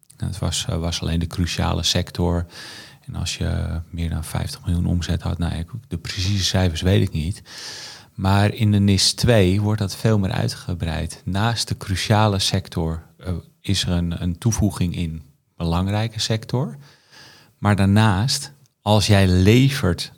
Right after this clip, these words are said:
aan, dus eigenlijk de supply chain of toeleveringsketen, dan dien je ook daaraan te voldoen. Want jij levert immers dan diensten aan een van die bedrijven in de cruciale of belangrijke sector.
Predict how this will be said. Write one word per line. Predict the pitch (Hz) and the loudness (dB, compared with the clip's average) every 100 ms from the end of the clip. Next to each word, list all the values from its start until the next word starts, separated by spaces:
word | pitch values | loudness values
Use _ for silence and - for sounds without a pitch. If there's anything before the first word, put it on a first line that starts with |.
| _ _ | _ _
aan, | 104 101 90 131 139 - | -2 0 2 0 -2 -4
dus | 95 - | -6 -4
eigenlijk | 95 101 - 87 | -2 -2 -2 -4
de | - | -2
supply | 92 - - 101 120 | -2 0 2 4 4
chain | - 92 85 82 | 0 0 0 -2
of | 87 - | -6 -2
toeleveringsketen, | - 139 131 104 92 87 - - 85 85 85 101 208 - - - - - _ _ _ _ _ | 6 6 8 6 4 0 0 0 0 0 0 0 -2 -8 -18 -20 -20 -20 _ _ _ _ _
dan | - 101 | 0 2
dien | 95 92 | 2 2
je | 87 - | 2 0
ook | 151 - - - | 0 -2 -12 -18
daaraan | - 98 98 87 | -8 -4 -2 -2
te | 85 | -4
voldoen. | 85 - 80 85 78 | -6 -6 -4 -4 -2
Want | 87 | -4
jij | 92 90 | 0 2
levert | 92 113 104 - | 4 4 2 0
immers | 101 101 | -2 -2
dan | - 87 | -2 -4
diensten | 90 95 - 101 110 139 | -2 -4 -4 -4 -6 -6
aan | 101 98 92 - _ - | -4 -2 -4 -8 _ -8
een | 104 104 | 0 0
van | - 87 | 2 -2
die | 85 | -2
bedrijven | 85 80 76 80 82 98 113 - | -2 -2 -2 -4 -4 -4 -6 -6
in | 101 92 | -4 -2
de | 85 82 82 | -2 -4 -4
cruciale | - 87 - 80 82 | -4 -4 -4 -6 -6
of | - | -4
belangrijke | 87 85 85 82 82 95 | -2 0 0 -2 -4 -2
sector. | - - - 82 | -2 -2 -2 -2